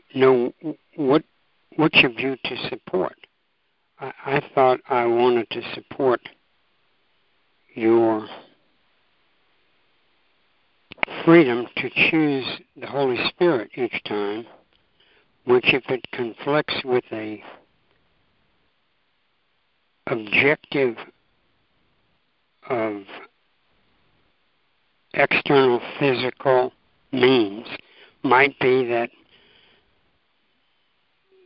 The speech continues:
y-, you would, you would wanna take a job that was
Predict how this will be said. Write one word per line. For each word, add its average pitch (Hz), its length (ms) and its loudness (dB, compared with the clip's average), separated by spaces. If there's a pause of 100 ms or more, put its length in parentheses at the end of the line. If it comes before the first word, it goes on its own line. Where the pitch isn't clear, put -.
(600)
y-, 170 200 -10
you 120 520 2
would, 120 300 2
you 135 220 2
would 123 160 4
wanna 127 400 4
take 139 260 0
a 123 60 0
job 131 520 2
that 120 220 -2 (100)
was 131 300 0